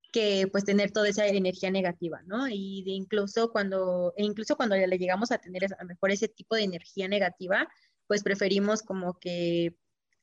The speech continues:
alimentar nuestra alma de otra, de otra manera, ¿no? Así como empezar con pensamientos positivos, con cosas diferentes para quitar esas malas vibras que a lo mejor a veces no las tenemos uno como persona, sino la-,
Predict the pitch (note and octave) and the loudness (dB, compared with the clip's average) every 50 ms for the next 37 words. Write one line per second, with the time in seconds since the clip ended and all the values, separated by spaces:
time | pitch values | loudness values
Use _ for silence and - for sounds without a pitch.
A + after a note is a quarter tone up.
0 | _ - - G#3 G#3 G#3 G3+ G3+ G3 G#3 G#3 G#3+ A#3 A#3 A#3 A3 G3+ G#3 G#3+ G#3+ | _ -4 0 2 2 4 4 2 2 0 0 0 0 0 0 0 0 2 2 2
1 | G#3 G3 F#3+ G3 G3 G3 - G3+ G3+ G3+ G3 F#3+ - F#3+ G3+ G#3 G#3+ G#3+ G#3+ A#3+ | 4 4 2 2 2 2 0 2 2 2 0 0 0 0 0 0 2 2 2 2
2 | B3 A#3+ G#3 F#3+ F#3+ F#3 F3+ D#3+ D#3+ F3+ G#3 G#3+ G#3 G#3+ G#3 - G3+ G3 F#3 F3+ | 2 2 2 2 2 2 2 0 0 0 -2 -2 -2 -4 -6 -4 -2 -2 -2 -2
3 | F3 - - G3 G3 F#3+ - G3 F#3+ F#3+ F3 F#3 F3+ - F#3+ F#3 E3+ E3 F#3+ F#3+ | -2 -2 -2 -2 -2 0 0 0 0 0 -2 -4 -2 -2 -2 -2 -2 -2 -2 0
4 | F3+ G3 F#3+ G3 - - F3 - F3+ F3 - - G#3+ A3+ A#3 A#3 A3+ A3+ G#3+ G#3+ | 0 -2 -2 -2 -2 -4 -4 -4 -6 -12 -6 -2 0 2 4 4 4 4 4 4
5 | G#3 G3+ G3+ G3+ G3 G3+ G3+ - - - - - _ - - A3+ A3 A3 A#3 A#3 | 4 4 6 6 4 4 0 -4 -18 -20 -20 -20 _ -4 -2 0 2 2 2 2
6 | A#3 C#4+ C#4+ B3 G#3+ G3 - F#3 F3+ F3+ F3+ F#3 G3 G#3 G3+ - G3 F3 F3 F3+ | 2 2 0 0 0 0 2 2 2 2 2 2 0 -2 0 -2 0 0 0 0
7 | F3+ _ _ - - _ - G3 G3 G3 G3+ G#3 G3+ - G#3+ G#3 G3+ G#3 G#3 G3 | -2 _ _ -20 -14 _ -4 0 0 2 2 2 2 2 0 0 0 0 0 2
8 | F#3+ F#3+ F#3+ G3 G3 G3+ F#3+ F#3+ F#3+ G3 G3 - F#3+ F3 F3 F3 E3 F#3+ - G3 | 4 4 2 2 0 -2 -2 0 0 0 0 0 0 0 0 -2 -2 0 2 2
9 | G3+ G3 G3+ G#3 G3 G3 G#3+ A3+ A#3 A3+ B3 C4+ D#4+ E4+ - - - - - - | 2 2 2 0 2 2 4 2 2 4 2 2 2 0 -4 -10 -20 -16 -16 -16
10 | - _ - B3 B3 C4 C4 C4+ C4+ C4+ - B3 A#3 A3+ A3+ A3+ A#3 A#3 A#3 A#3 | -8 _ 6 6 6 6 6 4 2 2 2 2 2 2 4 2 2 0 0 0
11 | A#3 A3+ A3+ A3+ A3+ G#3+ G3 F#3 F#3+ - G3+ G3 - A#3 A#3+ A3 F#3+ G3 - G3+ | 2 2 0 0 -2 -2 -2 -2 -2 -2 -2 -2 0 0 0 0 -2 -2 -2 0
12 | G3+ G3 G3 G3 F#3+ F#3+ G3 F#3+ | 0 2 2 2 2 2 0 -2